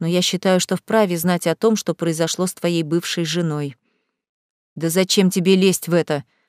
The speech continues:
Голос Артура стал резким, слова колкими. Он бросал их, словно метал ножи в Мот. «Ты чрезмерно любопытна, знаешь ли. Это раздражает.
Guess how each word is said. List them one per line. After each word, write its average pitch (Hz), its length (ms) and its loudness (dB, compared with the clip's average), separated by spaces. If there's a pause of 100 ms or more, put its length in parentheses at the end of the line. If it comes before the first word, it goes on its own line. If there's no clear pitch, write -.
(240)
Голос 202 420 4
Артура 214 360 4
стал 208 300 2
резким, 175 440 2
слова 196 300 2
колкими. 180 680 2 (260)
Он 202 160 6
бросал 240 460 4
их, 190 120 0
словно 247 440 4
метал 247 340 4
ножи 233 340 2
в 170 120 0
Мот. 226 320 4 (840)
«Ты 208 160 2
чрезмерно 220 640 4
любопытна, 214 540 2
знаешь 147 420 -6
ли. 147 180 -8 (220)
Это 185 180 0
раздражает. 185 840 0